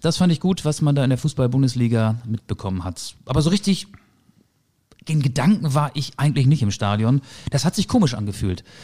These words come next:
äh, da in diesem Fußballstadion zu sein. Am Freitag, das war dann ja der dritte Tag der, ähm, nach der Invasion der Russen in der Ukraine.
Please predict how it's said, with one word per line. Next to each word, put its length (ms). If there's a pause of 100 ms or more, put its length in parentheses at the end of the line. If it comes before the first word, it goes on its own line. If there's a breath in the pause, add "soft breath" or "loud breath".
(180 loud breath)
äh, 140
da 200
in 100
diesem 240
Fußballstadion 720
zu 100
sein. 300
Am 220
Freitag, 560
das 180
war 140
dann 140
ja 120
der 120
dritte 340
Tag 320
der, 320 (880 loud breath)
ähm, 600
nach 120
der 140
Invasion 640
der 100
Russen 420
in 60
der 100
Ukraine. 420